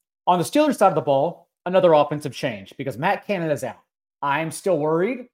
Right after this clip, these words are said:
that Kenny Pickett was also half the problem. So we still have more players to get rid of here in order for everyone to get there. Kenny Pickett, who now has less games with three passing touchdowns than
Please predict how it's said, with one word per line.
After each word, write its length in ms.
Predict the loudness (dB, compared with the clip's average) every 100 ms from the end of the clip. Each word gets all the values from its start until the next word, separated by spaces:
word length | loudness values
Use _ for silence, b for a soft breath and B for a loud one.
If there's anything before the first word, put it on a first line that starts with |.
| -4
that 400 | -2 -2 -6 -8
Kenny 220 | -6 -6
Pickett 360 | -6 -6 -6 -8
was 120 | -8
also 380 | -4 -4 -6 -8
half 320 | -8 -8 -10
the 60 |
problem. 480 | -8 -6 -6 -6 -12 -12
So 140 | -8
we 120 | -8
still 160 | -4 -2
have 160 | -2
more 200 | -2 -4
players 360 | -2 -4 -4 -6
to 80 | -8
get 160 | -8
rid 120 | -6 -6
of 100 | -6
here 300 | -8 -10 -14 b b
in 100 | -4
order 200 | -2 -2
for 240 | -4 -4 -2
everyone 500 | -2 -2 -2 -2 -4
to 60 |
get 240 | -8 -6 -2
there. 300 | -2 -4 -10 _ _ _ -2
Kenny 220 | -2 0
Pickett, 320 | -4 -4 -4
who 100 | -4
now 220 | -4 -4
has 500 | -4 -4 -4 -6 -14 _ _ _ -14
less 440 | -4 -2 -2 -8
games 580 | -8 -6 -4 -6 -8 -10
with 160 | -10
three 180 | -6 -8
passing 440 | -6 -8 -8 -8 -8
touchdowns 600 | -8 -6 -4 -4 -6 -4
than 320 | -4 -4